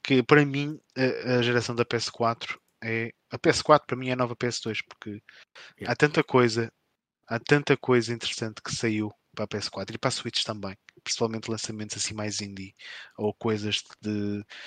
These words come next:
Speaker 1: um bocadinho mais low budget, mas fixe,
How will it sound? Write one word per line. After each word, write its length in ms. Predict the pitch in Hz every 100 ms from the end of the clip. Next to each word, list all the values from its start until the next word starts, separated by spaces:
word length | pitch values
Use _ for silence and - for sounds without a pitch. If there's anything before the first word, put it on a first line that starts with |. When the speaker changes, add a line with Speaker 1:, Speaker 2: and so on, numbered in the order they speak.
| - - _ _ _ 120
Speaker 1:
um 100 | 123
bocadinho 400 | - 123 123 120
mais 220 | 120 117
low 180 | 120 117
budget, 420 | 117 110 - 104 -
mas 180 | 127 -
fixe, 580 | - 120 - - -